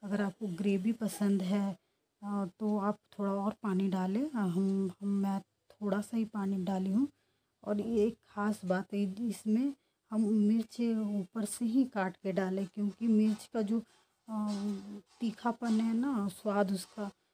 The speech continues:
अ, ऐसे अच्छा लगता है। आप एक बार ऐसे बना के ज़रूर देखें।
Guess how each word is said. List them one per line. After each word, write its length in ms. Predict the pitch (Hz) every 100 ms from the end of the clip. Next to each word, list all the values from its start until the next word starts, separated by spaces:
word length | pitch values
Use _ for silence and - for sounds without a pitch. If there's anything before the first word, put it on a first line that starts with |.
| _ -
अ, 260 | 220 214 208 - - 214 - _ 214 220
ऐसे 440 | 226 214 180 254
अच्छा 420 | 220 - - - 214
लगता 360 | 196 180 - 196
है। 120 | 196 - _ _ _ _ _ _ _ _ 208
आप 200 | 208 214
एक 160 | 202
बार 120 | 214
ऐसे 340 | 214 202 180 220
बना 300 | 196 190 196
के 160 | -
ज़रूर 380 | 180 190 180 202
देखें। 400 | 175 180 175 214